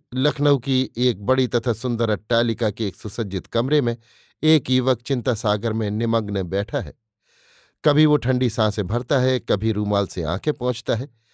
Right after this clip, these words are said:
कभी आप ही आप कहता है, "हा, सारा परिश्रम व्यर्थ गया,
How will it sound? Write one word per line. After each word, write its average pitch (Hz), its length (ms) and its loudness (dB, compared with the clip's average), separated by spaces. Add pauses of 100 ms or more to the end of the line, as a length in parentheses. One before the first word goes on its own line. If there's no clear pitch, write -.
(340)
कभी 151 260 4
आप 131 280 2
ही 135 220 2
आप 110 220 2
कहता 120 320 -4
है, 73 260 -12 (720)
"हा, 131 180 -2 (300)
सारा 135 380 2
परिश्रम 117 520 0
व्यर्थ 131 300 0
गया, 107 180 -6